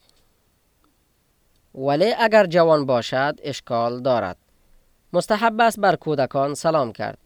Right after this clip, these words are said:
به دلیل روایتی که انس رضی الله عنه روایت کرده که او بر چند بچه گذر کرد و به آنها سلام نمود و گفت: «پیامبر صلی الله علیه و سلم این چنین می‌کرد.»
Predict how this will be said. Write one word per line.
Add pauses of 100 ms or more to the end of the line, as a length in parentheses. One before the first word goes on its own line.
(360)
به
دلیل
روایتی
که
انس
رضی
الله
عنه
روایت
کرده (560)
که
او
بر
چند
بچه
گذر
کرد
و
به
آنها
سلام
نمود (460)
و
گفت:
«پیامبر
صلی
الله
علیه
و
سلم
این
چنین
می‌کرد.»